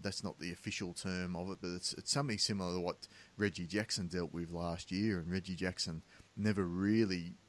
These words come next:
hit his straps last year. Now, there might be a number of reasons for that, but no doubt, um, no doubt the injury was a part of it. So, a little bit of a concern there for Kawhi Leonard. I, I think it's just an eyebrow raised at this stage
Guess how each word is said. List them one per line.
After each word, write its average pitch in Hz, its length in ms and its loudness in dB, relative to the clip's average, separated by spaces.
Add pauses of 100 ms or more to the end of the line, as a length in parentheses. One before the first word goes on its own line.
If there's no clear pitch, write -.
hit 101 180 -4
his 95 180 -2
straps - 440 -2
last 87 320 -2
year. 120 160 0
Now, 107 80 2
there 90 180 -2
might 101 220 -2
be 92 80 -2
a 87 40 -2
number 104 260 2
of 87 120 -2
reasons 90 400 -2
for - 100 -12
that, 95 200 -4
but 82 160 -6
no 92 180 -2
doubt, 87 280 -2 (440)
um, 82 540 -6 (640)
no 101 160 -2
doubt 90 260 -2
the 87 460 0
injury 92 460 2
was 87 260 -2
a 85 40 -6
part 98 380 2
of 76 80 -6
it. 67 140 -6
So, 90 340 2 (400)
a 117 40 -2
little 170 280 6
bit 139 140 6
of 98 100 4
a 104 60 2
concern 98 640 0
there 92 340 0 (300)
for 98 120 -6
Kawhi 95 440 0
Leonard. 87 420 0
I, 85 40 0
I 92 40 2
think 120 220 -2
it's 107 140 -4
just - 180 -4
an 92 120 0
eyebrow 90 400 2
raised 90 640 0
at 76 100 -8
this 95 140 0
stage 87 580 -4